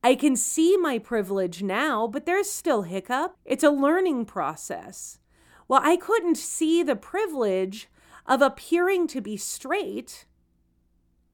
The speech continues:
because I just lived in it. It wasn't until I started bringing friends to church who were not straight on the outside, and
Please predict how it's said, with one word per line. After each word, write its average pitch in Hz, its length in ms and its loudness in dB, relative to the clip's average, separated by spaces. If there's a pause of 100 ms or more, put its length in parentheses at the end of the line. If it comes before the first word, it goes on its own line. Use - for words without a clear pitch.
(520)
because 302 300 2
I 339 140 6
just 320 280 -2
lived 330 520 -2
in 196 260 -6
it. - 360 -20 (1400)
It 311 180 4
wasn't 349 340 4
until 302 760 2
I 269 440 2
started 240 600 -2
bringing 277 480 -2
friends 302 540 -2
to 254 140 -8
church 294 840 -4 (520)
who 339 300 8
were 277 580 6 (300)
not 269 720 4
straight 226 680 -2 (260)
on 254 260 4
the 220 160 -2
outside, 220 720 4 (600)
and 320 680 8